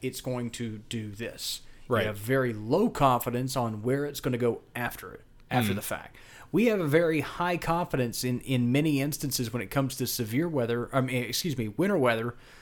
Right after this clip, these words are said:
Speaker 1: We, we have very high confidence that it's going to bring precipitation to the Arklamas.
Speaker 2: Right.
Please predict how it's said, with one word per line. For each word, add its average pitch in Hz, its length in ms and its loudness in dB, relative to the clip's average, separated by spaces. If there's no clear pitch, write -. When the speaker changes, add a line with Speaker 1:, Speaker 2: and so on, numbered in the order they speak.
Speaker 1:
We, 151 180 2
we 170 180 4
have 175 120 2
very 170 280 0
high 170 240 0
confidence 151 680 -4
that 117 360 0
it's 143 180 0
going 160 240 0
to 143 80 6
bring 123 500 0
precipitation 160 840 0
to 120 60 0
the 107 140 -4
Arklamas. 110 640 -6
Speaker 2:
Right. 107 240 2